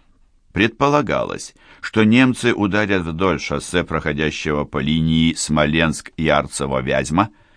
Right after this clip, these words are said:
На этом направлении была создана система обороны с хорошими плотностями. Однако немецким командованием была произведена крупная перегруппировка войск,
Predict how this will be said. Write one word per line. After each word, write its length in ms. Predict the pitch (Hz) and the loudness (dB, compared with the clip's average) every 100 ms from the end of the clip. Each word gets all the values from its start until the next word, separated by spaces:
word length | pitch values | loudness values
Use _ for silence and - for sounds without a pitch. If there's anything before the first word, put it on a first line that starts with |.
| _ - - | _ -20 -2
На 180 | 101 101 | 4 4
этом 280 | 127 151 | 4 2
направлении 720 | 160 160 143 127 135 135 127 104 | 2 0 -2 -2 -2 0 0 0
была 380 | 92 90 85 | 2 2 2
создана 580 | - 85 78 85 87 85 | 0 -2 0 2 4 2
система 600 | - 80 76 85 82 76 69 | 0 -6 -4 0 0 2 0
обороны 600 | 62 73 101 107 101 101 _ _ | -2 0 2 2 0 -2 _ _
с 80 | - | -2
хорошими 640 | 98 101 95 - 87 87 | 2 4 4 2 2 2
плотностями. 1040 | - 92 87 78 71 69 - 67 50 50 _ _ _ _ _ _ - | 0 0 0 0 -2 -6 -6 -8 -8 -10 _ _ _ _ _ _ -2
Однако 600 | 101 107 117 117 120 117 | 0 4 4 4 4 2
немецким 640 | 98 95 87 80 - 85 | 4 2 2 0 -2 -2
командованием 960 | 80 78 76 73 80 85 90 101 104 98 _ _ - - - | 2 2 2 0 -2 -2 -2 0 0 -4 _ _ -20 -12 2
была 280 | 95 143 | 4 4
произведена 720 | 190 185 170 160 151 147 151 | 2 2 2 0 -2 0 0
крупная 720 | - 113 147 - 131 123 123 | 0 -2 -2 -2 0 2 0
перегруппировка 1160 | 101 107 110 104 101 107 - 104 95 76 - 65 | 0 0 2 2 0 0 2 2 2 0 -2 -6
войск, 520 | 58 76 101 - - | -4 0 0 -2 -14